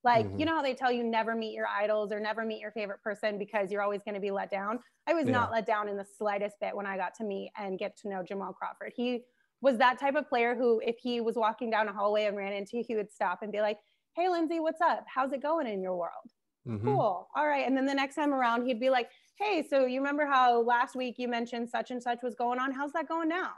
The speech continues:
Speaker 2: Yeah.
Speaker 1: And I'm just like, "Okay,
Speaker 2: <laughs>
Speaker 1: like, you're actually a genuinely, like, really nice and cool person."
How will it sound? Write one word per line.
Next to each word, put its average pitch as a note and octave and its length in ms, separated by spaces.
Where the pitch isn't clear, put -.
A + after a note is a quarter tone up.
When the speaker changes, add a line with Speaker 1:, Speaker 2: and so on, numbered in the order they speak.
Speaker 2:
Yeah. A#2 120
Speaker 1:
And - 80
I'm D#4 100
just E4 160
like, C#4+ 240
"Okay, G4 560
Speaker 2:
<laughs> F#4 180
Speaker 1:
like, D4+ 100
you're F#4+ 220
actually G#4+ 380
a E4 60
genuinely, F#4+ 760
like, D#4+ 220
really C#4 540
nice B3 480
and B3 160
cool A3+ 380
person." B3 560